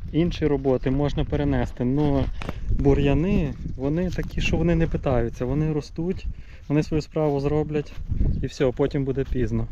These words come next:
Так що треба буде тут серйозно попрацювати. Наступні ролики з мотоблоками, зі всякими-всякими роботами. Так що підписуйтесь на канал, ставте лайк,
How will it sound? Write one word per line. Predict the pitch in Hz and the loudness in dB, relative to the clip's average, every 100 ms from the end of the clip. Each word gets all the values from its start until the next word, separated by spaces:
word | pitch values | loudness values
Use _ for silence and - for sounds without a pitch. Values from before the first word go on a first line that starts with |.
| - | -6
Так | - 127 | -4 -2
що | - 127 - - - - - - - - | -2 -2 -6 -10 -8 -10 -10 -14 -14 -8
треба | 143 147 139 | -2 0 2
буде | 135 135 | 0 -2
тут | 147 - | -6 -6
серйозно | 147 160 151 | -2 0 0
попрацювати. | 143 143 147 151 123 113 120 - - - - - - - - - - - - - - - - - - | -2 -2 -2 0 0 -2 -4 -10 -14 -14 -14 -14 -12 -10 -8 -6 -6 -8 -10 -8 -6 -6 -8 -8 -2
Наступні | 135 - 180 160 | -2 -2 -2 0
ролики | 156 143 127 - - - - - - | 2 2 2 0 -2 -4 -2 -2 -2
з | - | -2
мотоблоками, | 143 185 185 156 160 175 147 - 120 117 113 117 - - - - - - | 0 0 -2 -2 0 2 2 0 -4 -4 -4 -6 -6 -8 -6 -8 -8 -8
зі | 117 165 | 0 0
всякими-всякими | - 190 175 - 165 160 - 160 - 151 151 | 0 -2 0 0 0 0 0 0 0 0 2
роботами. | 147 143 139 131 120 120 120 - - - - | 0 -2 -2 -2 -2 -2 -4 -8 -12 -12 -4
Так | 147 | -4
що | - | -4
підписуйтесь | - - 175 156 156 143 | -6 -4 -2 -2 -2 0
на | 151 | 0
канал, | - 147 156 147 - - - - | 0 0 2 0 -4 -10 -10 -12
ставте | - 147 139 139 | -4 0 2 2
лайк, | 139 151 139 | 0 2 0